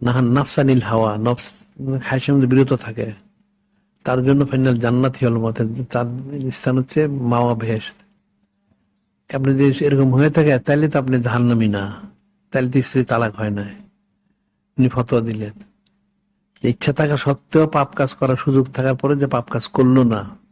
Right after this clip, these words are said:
তার জন্য এই সুযোগটা। তাই সেটা একটা লোকজন যুবক থাকে, তখন অনেক শক্তি ইচ্ছে করলে হারাম কাজও করতে পারে, ন্যায় কাজও করতে পারে। তখন সে যদি পাপ কাজে বিরত থাকে, তখন সেটা তার জন্য বরকতের কারণ।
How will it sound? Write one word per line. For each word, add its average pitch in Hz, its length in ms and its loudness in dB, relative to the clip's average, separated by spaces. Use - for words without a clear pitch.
তার 123 180 0
জন্য 123 180 4
এই 120 60 2
সুযোগটা। 113 500 -4
তাই 120 140 -2
সেটা 131 300 -2
একটা - 160 -4
লোকজন 135 240 2
যুবক 131 360 2
থাকে, 131 220 -2
তখন 131 200 -2
অনেক 139 200 0
শক্তি - 260 -20
ইচ্ছে 131 160 -4
করলে 131 140 2
হারাম 127 260 -2
কাজও 135 260 0
করতে 131 200 -2
পারে, 131 160 0
ন্যায় 127 120 0
কাজও 123 240 -2
করতে 123 260 -2
পারে। 113 220 -4
তখন 135 220 2
সে 135 140 -2
যদি 139 140 2
পাপ 139 260 -2
কাজে 127 180 0
বিরত 131 240 4
থাকে, 127 180 0
তখন 143 320 0
সেটা 143 280 -4
তার 127 220 0
জন্য 123 220 4
বরকতের 123 400 2
কারণ। 110 280 -4